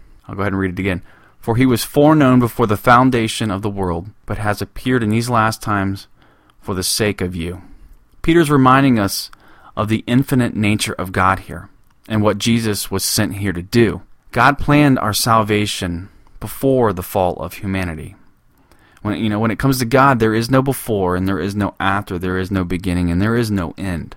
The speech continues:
The meaning of the verb foreordained or, or foreknown is to know in advance, to know about something prior to some temporal reference point.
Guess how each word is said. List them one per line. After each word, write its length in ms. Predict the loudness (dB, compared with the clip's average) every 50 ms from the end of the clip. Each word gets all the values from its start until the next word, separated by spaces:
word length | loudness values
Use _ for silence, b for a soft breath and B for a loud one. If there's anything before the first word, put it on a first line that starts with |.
| _ -6
The 60 | 0 4
meaning 280 | 4 6 6 6 4
of 120 | 4 4 2
the 80 | 2
verb 340 | 2 4 4 4 4 2 0
foreordained 1000 | -6 -10 -4 -2 0 0 0 0 -2 -2 -2 -2 -2 -2 -2 0 0 0 0 -2
or, 140 | -2 -4 -4
or 120 | -6 -8 -8
foreknown 500 | -6 -2 -2 0 0 0 0 0 0 -2
is 240 | -2 -4 -6 -8 -12 _ _
to 100 | -4 0
know 300 | 2 4 6 6 6 6
in 60 | 4
advance, 640 | 2 2 0 -2 -2 -2 -4 -6 -10 -14 -16 -16 -16 _
to 100 | -2 2
know 400 | 4 6 6 6 6 6 4 4 2
about 360 | 0 0 0 2 0 0 0
something 360 | -2 -2 -2 -2 -2 -2 -2
prior 560 | -2 -2 0 2 4 4 4 4 2 0 -2
to 220 | -4 -6 -8 -10 -8
some 300 | -6 -6 -4 -4 -4 -4
temporal 500 | -6 -6 -6 -6 -6 -4 -4 -4 -2 0
reference 460 | 0 -2 -2 -2 -4 -6 -6 -6 -10
point. 380 | -14 -14 -12 -12 -12 -12 -14